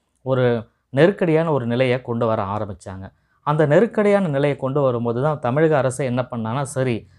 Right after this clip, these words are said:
இப்ப வேண்டாம், இதை நம்ம அதுக்கப்புறமா பார்த்துக்கலாம்னு" சொல்லி ஒரு முடிவை கொண்டு வந்துட்டு தான் இன்னைக்கு வந்து பார்த்தீங்கன்னா, நம்ம பள்ளிக்கல்வித்துறை அமைச்சர் என்ன சொல்லியிருக்காரு அப்படின்னு பார்த்தீங்கன்னா, "ஐந்தாம் வகுப்பு மற்றும் எட்டாம் வகுப்புகளுக்கு பொதுத் தேர்வு ரத்து செய்யப்பட்டுள்ளது" அப்படின்னு சொல்லி அனௌன்ஸ் பண்ணியிருக்காங்க.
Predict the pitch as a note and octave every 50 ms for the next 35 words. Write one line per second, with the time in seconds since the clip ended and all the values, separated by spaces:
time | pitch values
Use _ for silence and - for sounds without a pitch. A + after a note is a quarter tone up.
0 | - - - - B2+ B2 - - B2+ B2 C#3 D#3 D#3 C#3+ D#3 D3+ C#3 B2 C3 A#2+
1 | A#2+ A#2+ A2+ A2 B2 C#3 C3+ C#3+ B2+ D3 C#3+ D3 C#3 B2+ - - A#2+ A#2+ - B2
2 | A2+ A#2+ A#2 A#2 - A#2+ A#2 A#2+ A2+ A2 G#2+ A2 A#2+ C3+ C#3 C3 A2+ - A#2 A2+
3 | A2+ B2+ A#2 A2 G#2+ G#2+ G2+ G2 G#2+ A#2 C3+ D3 - _ _ _ _ _ _ _
4 | _ B2+ C3+ D#3+ F3+ F3 D#3+ E3+ D#3+ E3 E3+ F3+ D#3+ - C#3 - C3+ A#2+ A#2+ C#3
5 | F3+ G#3 G3+ - _ _ _ _ _ - C3 B2+ B2+ B2 A#2+ A#2+ A#2+ A#2 - _
6 | C3+ C3+ D3 D#3+ D#3+ D3+ C3+ B2+ C3 B2+ C3 B2 A#2+ A#2 A2+ A2 A2+ B2 C3 -
7 | - D3 B2 A2+ A#2+ B2 A#2+ A#2+ A2 A2+ A2 G#2+ - A#2+ A2+ A2 A2 G#2+ G#2 A#2
8 | A#2 A#2 A2 A2 G2+ - A2 A2 B2 C#3 - A2 B2 C#3 D3+ D3+ E3 D#3+ D3+ C3+
9 | C3 B2+ B2+ - C3+ B2 A#2+ A2 - B2 A#2+ A2+ A2+ A2+ - D3 C#3+ C#3 A#2+ A#2
10 | G#2+ A#2 A#2 G#2+ A2 A2 G#2+ - - F3+ G#3+ - _ _ _ _ _ _ _ _
11 | C#3 C#3+ D3+ G#3 G3 G3+ - C3+ B2 A#2+ B2+ D3+ C#3 A#2 A#2+ A#2+ - F3 D#3 -
12 | C#3+ B2 A#2 A2+ - G#2 - - A2+ A2 A2 G#2+ A2 G#2+ - G#2 G#2+ A2+ A#2 A#2
13 | - A2+ A2 D3+ D3+ A#2+ A2+ A2+ A2 A2 - A2+ G#2+ G#2 G#2 G#2 - A2 G#2+ A2
14 | B2+ D#3 D#3+ -